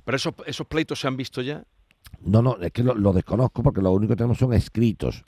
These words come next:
Speaker 2: Ahora bien, la pregunta, esa es la primera parte, la de la denuncia. La primera, la, la segunda parte, tú decías,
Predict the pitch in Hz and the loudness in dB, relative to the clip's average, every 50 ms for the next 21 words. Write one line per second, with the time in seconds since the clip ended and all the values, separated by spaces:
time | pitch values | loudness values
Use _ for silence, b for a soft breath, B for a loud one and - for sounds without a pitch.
0 | _ - 127 131 113 67 58 - - b b b b b b b b b b b | _ 2 4 4 4 2 -2 -8 -12 b b b b b b b b b b b
1 | b - 113 131 - 123 147 165 214 208 190 - 170 170 156 - - - - 156 | b 4 8 10 10 10 10 8 6 4 4 6 6 6 6 4 2 2 2 4
2 | - 185 185 175 135 127 127 123 127 123 113 - 80 69 62 - - 78 78 78 | 6 8 6 8 6 6 6 6 6 6 6 4 2 2 0 0 -2 0 0 0
3 | 80 82 82 85 85 82 82 90 95 107 95 71 - - - - - 98 - 123 | 2 2 2 2 2 2 2 0 0 0 -2 -2 -2 -4 -4 -2 -2 2 4 6
4 | 151 170 170 170 165 156 - - 123 120 117 113 107 98 - 101 101 104 101 98 | 6 8 8 8 8 6 6 4 2 2 2 2 2 0 -4 -6 -6 -4 -4 -6
5 | - - 107 104 - 120 151 156 139 101 92 82 92 104 156 170 165 127 85 101 | -4 -2 -2 0 2 2 2 2 2 2 2 0 2 4 6 8 8 8 6 6
6 | 90 73 60 | 4 4 2